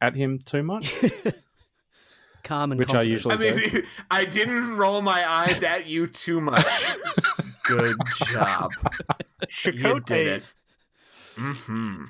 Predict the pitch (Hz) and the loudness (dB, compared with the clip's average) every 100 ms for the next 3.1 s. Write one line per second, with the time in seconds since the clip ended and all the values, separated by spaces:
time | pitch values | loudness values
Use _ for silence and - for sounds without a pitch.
0 | - 139 - 196 - 175 151 147 120 127 | -6 -4 0 0 2 0 0 0 -2 -2
1 | 117 127 123 117 110 - 110 107 107 104 | -2 -4 -4 -6 -6 -4 -2 0 0 -2
2 | 104 104 104 101 107 - 113 113 113 117 | -2 -2 -2 -6 -12 -10 -6 -2 -2 -2
3 | 110 | -6